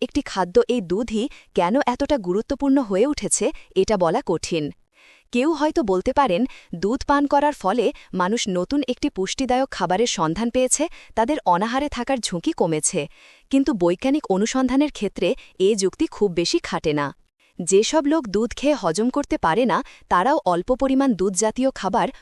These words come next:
কোনো পার্শ্বপ্রতিক্রিয়া ছাড়াই খেতে পারে। তাছাড়া দুধ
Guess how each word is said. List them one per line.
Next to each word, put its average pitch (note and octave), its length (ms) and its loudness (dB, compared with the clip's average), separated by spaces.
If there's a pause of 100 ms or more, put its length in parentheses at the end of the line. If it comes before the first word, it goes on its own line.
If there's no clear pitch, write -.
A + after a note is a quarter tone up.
(120)
কোনো A3 260 4
পার্শ্বপ্রতিক্রিয়া B3+ 800 0
ছাড়াই F#3 380 -2
খেতে E3 260 -4
পারে। D3+ 260 0 (500)
তাছাড়া A3+ 420 2 (280)
দুধ G#3 260 -2